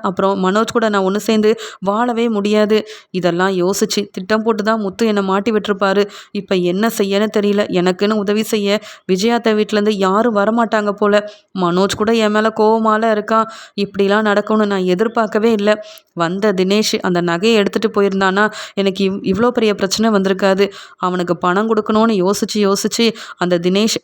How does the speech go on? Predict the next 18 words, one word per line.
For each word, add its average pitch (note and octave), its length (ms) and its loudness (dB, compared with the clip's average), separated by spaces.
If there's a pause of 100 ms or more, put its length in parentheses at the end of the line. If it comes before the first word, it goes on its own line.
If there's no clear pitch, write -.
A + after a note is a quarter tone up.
(140)
அஹ், D#3+ 280 0
தினேஷை G3+ 480 0 (420)
நகையை G#3+ 380 2
எடுத்துட்டு G#3+ 360 2
போன A3 240 2
வீட்டுக்கு A3 400 0
வர G3+ 200 2
வச்சு F#3+ 320 0
நான் F#3 300 0
தான் A3+ 200 0
பெரிய G#3 260 2
தப்பு G#3 300 0
செஞ்சுட்டேன். G3+ 440 0 (280)
முத்துவால C#4 540 0
வசமா A3+ 440 0
மாட்டிக்கிட்ட G3+ 560 -2
என்னை F#3+ 220 2
பத்தி G3 400 0